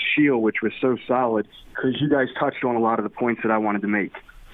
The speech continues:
Now, a couple days ago when all this Hassan Reddick stuff came out, my initial thought was,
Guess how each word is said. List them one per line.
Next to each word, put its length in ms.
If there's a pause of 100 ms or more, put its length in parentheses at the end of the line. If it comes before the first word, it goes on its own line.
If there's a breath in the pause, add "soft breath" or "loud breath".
(160)
Now, 420
a 80
couple 260
days 280
ago 240
when 100
all 140
this 160
Hassan 420
Reddick 300
stuff 220 (100)
came 220
out, 180 (420 loud breath)
my 300
initial 680
thought 300
was, 400